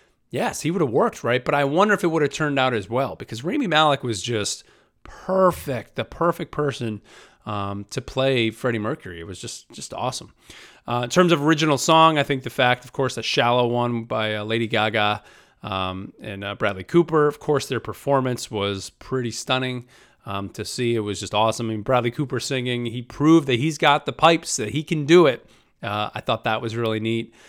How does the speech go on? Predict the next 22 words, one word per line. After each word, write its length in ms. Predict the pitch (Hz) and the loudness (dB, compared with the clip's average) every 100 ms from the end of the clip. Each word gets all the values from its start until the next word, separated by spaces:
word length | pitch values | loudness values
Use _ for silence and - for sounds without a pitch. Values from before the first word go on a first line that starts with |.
| - - _ _ | -20 -20 _ _
Um, 1000 | - 113 113 113 113 110 113 113 113 113 117 151 | -8 -2 0 2 2 0 -2 -2 -4 -6 -6 -4
it, 200 | 247 339 | -2 -2
it 100 | - | 0
was 100 | - | 0
just, 180 | 415 - | 0 0
I 120 | 269 | -2
think, 180 | 254 247 | -2 2
overall, 480 | 202 180 165 156 147 | 2 4 6 6 4
just, 180 | 143 | 0
like, 120 | 156 135 | -2 -4
a 60 | |
good 300 | 113 101 131 | -4 2 2
night, 360 | 131 110 110 92 | 2 -2 -4 -6
you 120 | 156 | -8
know, 120 | 110 110 | -6 -6
to 120 | 131 | -6
see 140 | - | -8
Black 300 | 120 127 147 | -4 -4 -4
Panther 320 | - 135 135 127 | -4 -4 0 0
win 200 | 123 110 | 0 -2
multiple 600 | 113 135 135 123 117 117 | -2 -2 -4 -4 -4 -2
awards, 560 | 107 107 110 107 113 | -4 -2 -2 -2 -6